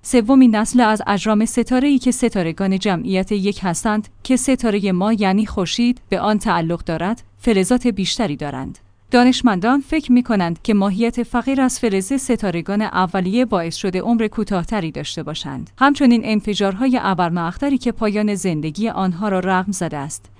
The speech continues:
خشن‌تر از مرگ ستارگان نسل بعدی بوده است. به نظر می‌رسد دو هزار و بیست و سه عطس زمانی ستاره‌ای بسیار پرجرم بوده است، شاید تا بیست برابر جرم خورشید ما را داشته است.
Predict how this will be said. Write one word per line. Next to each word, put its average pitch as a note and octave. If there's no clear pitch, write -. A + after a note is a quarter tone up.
خشن‌تر A#3+
از B3+
مرگ G3+
ستارگان F3+
نسل F#3+
بعدی G3
بوده D#3
است. -
به A3+
نظر G#3
می‌رسد G3+
دو B3+
هزار G#3
و F#3+
بیست F#3+
و A#3+
سه G3
عطس F#3
زمانی F3+
ستاره‌ای B3
بسیار A3
پرجرم E3
بوده E3
است، F#3
شاید B3+
تا A3
بیست A#3+
برابر A3
جرم F#3
خورشید G3+
ما G#3
را E3
داشته D3+
است. -